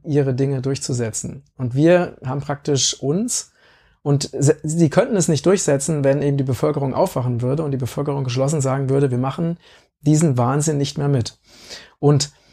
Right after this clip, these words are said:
was halt der, die Strippenzieher versuchen, sie versuchen uns über diese ganze Angstschiene mit Corona und mit dieser Angst vor dem bösen Virus, der uns ansteckt,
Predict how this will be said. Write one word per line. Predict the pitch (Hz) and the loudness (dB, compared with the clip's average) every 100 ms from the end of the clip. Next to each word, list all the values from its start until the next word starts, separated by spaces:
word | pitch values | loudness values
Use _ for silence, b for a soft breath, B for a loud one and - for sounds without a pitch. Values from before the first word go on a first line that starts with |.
| b b - | b b 2
was | 143 165 165 | 4 4 4
halt | 160 151 143 - 127 113 | 6 6 4 -6 -10 -4
der, | 139 135 135 127 127 - _ _ _ _ _ _ _ | 2 4 6 4 2 -4 _ _ _ _ _ _ _
die | 127 135 123 | -4 2 2
Strippenzieher | - 240 277 131 - 131 120 113 | 2 0 -2 -2 -2 0 -2 -2
versuchen, | 120 113 196 - 127 131 208 _ _ _ _ _ _ _ - - | -4 -2 -2 -2 -6 -6 -8 _ _ _ _ _ _ _ -18 -6
sie | 143 | -4
versuchen | 131 123 131 170 175 - | 0 0 2 0 -2 -2
uns | 147 156 - | -2 0 -2
über | - 135 135 123 | -2 -2 0 2
diese | 120 123 | 2 2
ganze | 131 143 - | 0 0 -2
Angstschiene | 143 185 - - - 123 139 160 | -4 -6 -4 -2 0 0 -2 -4
mit | 123 - | -6 -6
Corona | 123 110 156 160 120 175 - B B B B B | -8 0 2 2 0 -4 -8 B B B B B
und | 135 143 139 | 0 2 2
mit | 131 127 | 0 0
dieser | 131 123 127 107 | 2 2 2 0
Angst | 156 156 | -2 -2
vor | 147 | 0
dem | 131 120 | 2 2
bösen | 131 196 180 135 | 2 4 4 4
Virus, | 143 165 151 143 | 4 4 2 0
der | 131 | -2
uns | 127 | -2
ansteckt, | 131 156 - 127 143 - | -4 -6 -6 -4 -4 -6